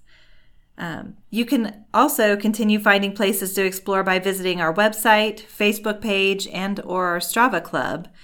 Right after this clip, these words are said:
Uh, we're continuing to post different, uh, routes and rides that we find. And if you have a favorite bike ride, walk, or hike that you think others would enjoy, let us know, 'cause we would love to share it.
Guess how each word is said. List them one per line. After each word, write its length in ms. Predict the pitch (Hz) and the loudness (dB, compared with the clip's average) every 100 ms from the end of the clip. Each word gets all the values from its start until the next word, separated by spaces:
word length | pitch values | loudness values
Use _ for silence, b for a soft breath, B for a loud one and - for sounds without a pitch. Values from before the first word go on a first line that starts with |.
| b b | b b
Uh, 320 | - 185 180 175 | 0 4 4 2
we're 180 | 190 185 | -2 -2
continuing 500 | 208 202 220 202 190 | -4 -2 0 0 -2
to 80 | |
post 420 | 196 208 190 202 - | -4 -2 -2 -2 -6
different, 560 | 175 185 175 175 - | -6 -4 -6 -8 -14
uh, 260 | - - - | -14 -12 -10
routes 440 | 175 175 170 175 185 | 4 4 6 0 -8
and 120 | 170 | -2
rides 260 | 160 160 | 0 0
that 100 | 160 | -4
we 120 | 165 175 | -6 -6
find. 500 | 165 156 147 180 - b b b - | -4 -4 -4 -8 -10 b b b -4
And 200 | 214 233 | 0 0
if 100 | 240 | -2
you 280 | 202 240 403 | -2 -2 0
have 260 | 254 180 | 2 2
a 80 | 170 | 2
favorite 640 | - 180 170 170 160 165 | -2 -2 -2 0 -2 0
bike 280 | 185 175 185 | 2 2 0
ride, 580 | 190 180 175 180 180 - b b - | 0 2 2 0 -4 -10 b b -4
walk, 400 | 190 185 190 208 | 4 8 6 4
or 140 | - 175 | -4 -4
hike 400 | 185 180 233 - | 2 2 2 -2
that 100 | 190 | -6
you 160 | 196 | -4
think 200 | 214 208 | -2 0
others 300 | 190 190 220 | 0 0 0
would 140 | 226 233 | 0 0
enjoy, 500 | 240 240 240 294 294 b b b | 2 2 2 0 -4 b b b
let 200 | 220 240 | 2 4
us 160 | 262 | 4
know, 200 | 269 320 | 2 2
'cause 200 | 226 175 | 0 -6
we 100 | 185 | -4
would 220 | 208 170 170 | -4 -4 2
love 320 | 185 190 190 | 2 2 -4
to 80 | 180 | -6
share 320 | - 139 120 | -4 -4 -6
it. 360 | - - - | -10 -14 -20